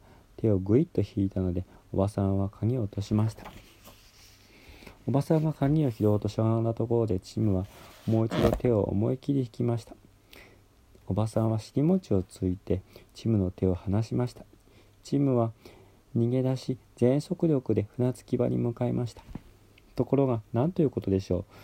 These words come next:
チムが船着き場に着くと、アメリア・ジェーン号が煙を上げて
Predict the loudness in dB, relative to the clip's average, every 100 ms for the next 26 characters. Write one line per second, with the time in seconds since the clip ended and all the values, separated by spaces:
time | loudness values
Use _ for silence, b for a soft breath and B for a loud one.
0 | B -20 -6 0 2 2 -2 -2 -4 -2
1 | -2 0 0 -2 -8 -8 -4 -4 B B
2 | B B -6 0 2 2 0 0 -2 0
3 | 0 0 -2 -2 -2 -6 -8 B B -8
4 | 0 2 2 0 0 0 -2 -2 -4